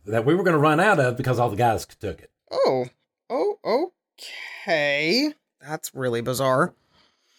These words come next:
Speaker 2: Well, I mean, similarly, at many pagan shops and, you know, bookstores and places where they hold classes or events,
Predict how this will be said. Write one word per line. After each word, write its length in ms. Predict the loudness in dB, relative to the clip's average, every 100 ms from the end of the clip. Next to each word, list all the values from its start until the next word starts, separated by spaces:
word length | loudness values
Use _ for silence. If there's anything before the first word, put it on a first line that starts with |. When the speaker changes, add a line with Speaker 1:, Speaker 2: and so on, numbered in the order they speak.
| _ _ _ _ _ _
Speaker 2:
Well, 360 | -2 2 4 2
I 100 | 2
mean, 260 | 2 2 0
similarly, 920 | 0 2 2 4 4 4 2 0 -4 _ -4
at 220 | -4 -2
many 560 | 0 2 4 4 2 0
pagan 500 | -2 0 0 0 -4
shops 840 | -2 0 0 0 -2 -4 -6 -6 -6
and, 800 | -6 -4 -2 -2 -4 -4 -6 -10 -16
you 200 | -14 -12
know, 220 | -10 -12 -14 -8
bookstores 1000 | -8 -4 -2 2 2 4 2 2 0 -4
and 300 | -4 -6 -8
places 480 | -4 -2 0 -2 -4
where 200 | -4 -2
they 140 | -2
hold 400 | -4 -4 -4 -4
classes 600 | -8 -10 -6 -4 -2 -2
or 160 | -2 -2
events, 680 | -2 -2 -2 0 0 -2